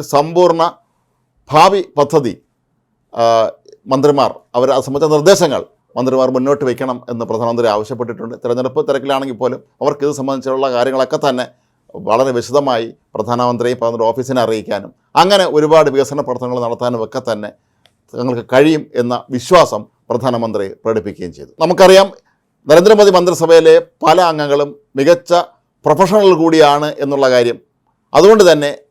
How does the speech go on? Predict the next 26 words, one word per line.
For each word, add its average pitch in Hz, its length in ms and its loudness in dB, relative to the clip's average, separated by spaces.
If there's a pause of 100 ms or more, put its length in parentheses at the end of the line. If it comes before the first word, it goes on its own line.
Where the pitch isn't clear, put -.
(280)
പല 170 200 4
മന്ത്രിമാരും 139 500 0 (580)
ഭാവി 175 320 6 (300)
ഇന്ത്യ 165 220 2 (160)
സംബന്ധിച്ച്, 135 300 -2
അല്ലെങ്കിൽ 139 260 -6
ഇന്ത്യ, 156 220 -10
ഭാരതത്തിൻ്റെ 156 480 2 (160)
ഭാവി 143 280 4
സംബന്ധിച്ച 131 380 -4 (380)
വളരെ 180 260 6 (120)
കൃത്യമായ 165 640 2 (400)
നിർദ്ദേശങ്ങളും 143 580 2
അത് 143 120 -2
സംബന്ധിച്ച 143 340 -6
പദ്ധതി 165 340 -2 (340)
നയ 135 140 0 (260)
രൂപീകരണത്തിൻ്റെ 139 600 -2
രേഖകളുമായിട്ടാണ് 131 800 -2 (320)
മന്ത്രിസഭാ 139 440 -2 (300)
യോഗത്തിന് 117 400 -4 (200)
എത്തിയത് 117 320 -4 (120)
എന്നുള്ളതും 113 460 -4
പ്രധാനപ്പെട്ട 104 420 -10 (100)
കാര്യമാണ്. 95 380 -8 (320)
അതുകൊണ്ട് 202 280 6